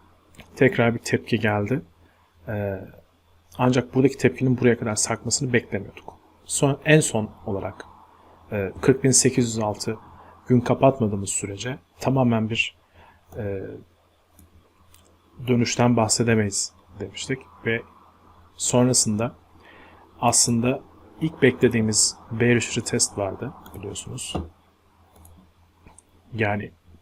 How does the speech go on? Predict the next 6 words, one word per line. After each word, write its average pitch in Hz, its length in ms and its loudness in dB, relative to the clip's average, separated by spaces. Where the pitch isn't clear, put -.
düşüşün 123 480 -4
pullback'inde 120 760 -4
buradan 120 280 0
tekrar 117 420 -4
tepki - 300 -4
bekliyorduk. 98 520 -10